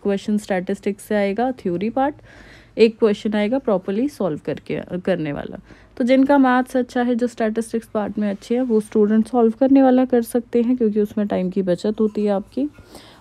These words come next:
और अगर आपका theory part अच्छा है, maths उतना अच्छा नहीं है, तो वो question skip करके आप theory वाला करिएगा।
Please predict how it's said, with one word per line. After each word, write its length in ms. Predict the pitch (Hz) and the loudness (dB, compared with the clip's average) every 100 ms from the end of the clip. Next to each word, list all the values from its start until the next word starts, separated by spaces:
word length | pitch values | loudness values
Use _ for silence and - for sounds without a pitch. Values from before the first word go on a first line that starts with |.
| - | 0
और 360 | 202 196 196 - | 4 6 4 2
अगर 280 | 208 214 240 | 2 4 4
आपका 280 | 233 - 247 | 4 2 -2
theory 440 | - 247 240 277 | 2 4 6 6
part 300 | 294 262 233 | 6 4 4
अच्छा 220 | 220 - | -4 -4
है, 240 | 226 302 311 - - | -2 -2 -4 -12 -6
maths 340 | 214 190 190 - | -2 0 -2 -6
उतना 240 | 190 202 | -4 -2
अच्छा 260 | 190 - 202 | -2 -4 -6
नहीं 340 | 185 196 233 | -2 0 2
है, 80 | 262 | 0
तो 120 | 254 | 0
वो 80 | 214 | -4
question 400 | 180 170 175 185 | -2 -4 -4 -8
skip 260 | 185 180 - | -8 -10 -6
करके 320 | 185 208 277 | -8 -6 -6
आप 120 | 247 - | -6 -6
theory 260 | 196 160 - | -8 -6 -6
वाला 220 | - - | -6 -8
करिएगा। 520 | - - - - - | -10 -8 -8 -8 -10